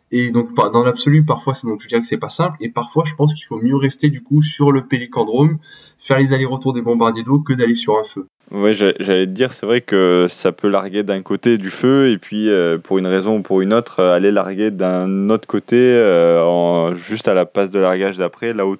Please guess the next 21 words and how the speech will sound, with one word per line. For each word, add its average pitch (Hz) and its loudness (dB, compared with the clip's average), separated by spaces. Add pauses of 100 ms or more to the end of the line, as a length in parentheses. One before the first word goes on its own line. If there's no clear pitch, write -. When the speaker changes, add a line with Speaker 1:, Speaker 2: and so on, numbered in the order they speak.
Speaker 2:
là 104 2
où 107 0
t'étais, 107 0
euh, 85 0
'fin, - -8
à, 76 -4
à 85 2
un 92 0
instant 95 -4
T, - 0
quoi. - -6 (500)
En - -20
fait, 104 -2
c'est, 85 -2
c'est - -8
ça - -4
qui - -8
doit 90 2
être 85 -2
difficile 95 -2
également. 85 0